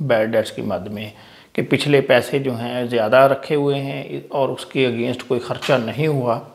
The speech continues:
ऐसा हो सकता है कि जिनको आप समझ रहे थे कि ये पैसे नहीं देंगे तो वो दे देते हैं, तो वो फिर आपके जो पैसे संभाल के रखे हैं वो बच जाएंगे।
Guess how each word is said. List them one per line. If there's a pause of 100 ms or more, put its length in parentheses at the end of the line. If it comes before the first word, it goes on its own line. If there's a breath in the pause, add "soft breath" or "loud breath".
ऐसा
हो
सकता
है (360 loud breath)
कि (560 loud breath)
जिनको
आप
समझ
रहे
थे
कि
ये
पैसे
नहीं
देंगे
तो
वो
दे
देते
हैं, (280)
तो
वो
फिर
आपके
जो
पैसे
संभाल
के
रखे
हैं
वो
बच
जाएंगे।